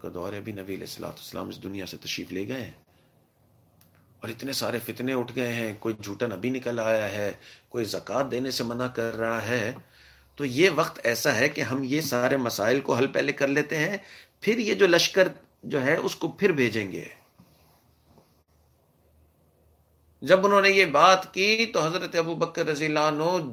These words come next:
جوش میں آ گئے کہ یہ کیسے ممکن ہے کہ ہمارے محبوب نے ایک لشکر تیار کیا ہو جس نے جانا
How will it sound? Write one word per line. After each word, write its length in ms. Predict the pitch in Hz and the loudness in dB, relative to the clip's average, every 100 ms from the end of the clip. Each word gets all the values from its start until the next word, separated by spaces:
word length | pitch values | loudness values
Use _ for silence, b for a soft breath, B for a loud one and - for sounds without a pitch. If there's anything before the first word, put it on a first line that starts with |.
| 110 | -6
جوش 500 | 185 262 214 - 156 | -4 0 0 0 0
میں 140 | 151 | 0
آ 200 | - 127 113 | 2 2 0
گئے 300 | 101 85 73 - - _ _ _ _ _ _ _ _ _ _ _ _ _ _ _ _ _ _ _ _ _ _ _ _ _ _ - | -2 -4 -10 -14 -20 _ _ _ _ _ _ _ _ _ _ _ _ _ _ _ _ _ _ _ _ _ _ _ _ _ _ -8
کہ 40 | 131 | -4
یہ 340 | 143 127 233 - - | -2 2 2 2 -2
کیسے 420 | 185 233 220 214 202 | 4 6 6 6 6
ممکن 480 | 196 185 - 180 175 | 4 2 0 4 8
ہے 480 | 160 165 127 98 73 - _ _ _ _ _ _ - | 10 10 8 2 -6 -18 _ _ _ _ _ _ -8
کہ 60 | 113 | -6
ہمارے 600 | 107 107 117 127 143 143 | -6 -8 -2 2 4 2
محبوب 640 | 131 113 104 107 190 220 214 | 0 -4 -4 -2 0 0 -2
نے 120 | 208 | -2
ایک 200 | - 160 | 0 0
لشکر 420 | 143 - - 175 165 | 0 0 -2 -4 -4
تیار 480 | - 139 127 135 151 151 | -4 0 2 4 4 2
کیا 300 | 151 156 160 | 0 4 4
ہو 360 | 139 170 185 190 156 | 6 4 4 2 -2
جس 200 | 165 160 | -4 -6
نے 180 | 160 156 123 | -2 -2 0
جانا 400 | 110 143 175 185 | 0 2 2 4